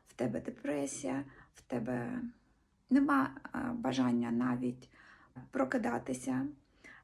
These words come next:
тобі не хочеться повертатися у цю реальність. І що рятує мене?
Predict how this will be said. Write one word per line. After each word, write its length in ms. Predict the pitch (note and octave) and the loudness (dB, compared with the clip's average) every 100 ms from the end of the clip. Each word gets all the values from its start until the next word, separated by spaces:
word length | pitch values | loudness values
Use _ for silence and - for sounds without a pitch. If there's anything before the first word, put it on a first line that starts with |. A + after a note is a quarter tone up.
| - | -8
тобі 220 | - A#3 | 0 6
не 140 | - C4 | 8 6
хочеться 800 | D3+ C#3 - - - C3+ B2+ B2+ | 4 0 0 -6 -6 -2 0 0
повертатися 880 | C3 B3 B2+ - C4 - B3+ - - - | -2 -2 -2 -2 -2 -2 -4 -4 -4 0
у 100 | B3+ | -2
цю 320 | - B3+ B3 | 0 0 2
реальність. 800 | B3+ A#3+ A#3+ B3+ D4 E4 - _ - - - - _ | 2 2 0 2 0 -2 -14 _ -20 -20 -20 -20 _
І 140 | A#2+ B2 | 2 2
що 500 | - - D#3 D#3+ E3 | 0 -2 0 2 0
рятує 540 | C3 B2+ B2+ B2+ B2+ | -2 -2 2 4 4
мене? 400 | - A2+ - | 4 2 0